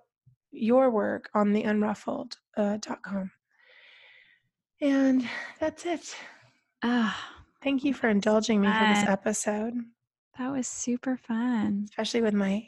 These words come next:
Speaker 1: scratchy, scratchy voice.
Speaker 2: Mm-hmm.
Speaker 1: I just felt like I would forget everything if I waited too long to record this.
Speaker 2: True,
Speaker 1: You
Speaker 2: true.
Speaker 1: know?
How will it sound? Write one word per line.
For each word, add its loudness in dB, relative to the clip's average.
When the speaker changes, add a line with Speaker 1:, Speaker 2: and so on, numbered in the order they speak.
Speaker 1:
scratchy, 2
scratchy -2
voice. -4
Speaker 2:
Mm-hmm. 4
Speaker 1:
I 6
just 0
felt 6
like 6
I 10
would 10
forget 4
everything 2
if 4
I 6
waited 0
too -4
long 0
to -4
record -8
this. -8
Speaker 2:
True, 4
Speaker 1:
You 2
Speaker 2:
true. -2
Speaker 1:
know? -8